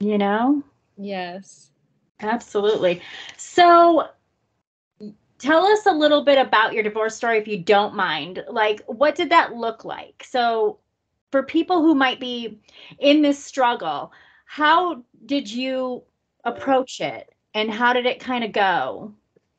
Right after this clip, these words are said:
Speaker 2: So I think what it was, um, I think the best way for me to explain it is, so I had been with this person for a few years, um, and it was that whole, like,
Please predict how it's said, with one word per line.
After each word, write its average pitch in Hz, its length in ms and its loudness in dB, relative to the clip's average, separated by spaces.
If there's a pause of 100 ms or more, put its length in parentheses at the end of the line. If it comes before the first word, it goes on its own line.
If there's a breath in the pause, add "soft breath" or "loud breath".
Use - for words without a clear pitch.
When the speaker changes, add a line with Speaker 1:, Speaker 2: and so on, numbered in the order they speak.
(880 soft breath)
Speaker 2:
So 240 840 -4
I 233 140 -4
think 302 320 -6
what 339 120 -8
it 214 140 -4
was, 190 720 -10
um, 180 600 -14 (1160)
I 220 40 -20
think 226 160 -2
the 220 80 -2
best 214 220 -6
way 262 100 -4
for 254 100 -12
me 226 100 -4
to 196 60 -6
explain 190 400 -10
it 180 120 -10
is, 170 240 -14 (540)
so - 140 -12
I 220 140 -6
had 233 300 -6
been 208 240 -8
with 196 160 -12
this 190 180 -12
person 190 420 -12
for 185 220 -10
a 185 80 -10
few 190 200 -14
years, - 680 -14 (460)
um, 175 540 -12 (680)
and 185 160 -8
it 175 200 -8
was 190 220 -8
that 185 180 -8
whole, 185 280 -4
like, 165 320 -10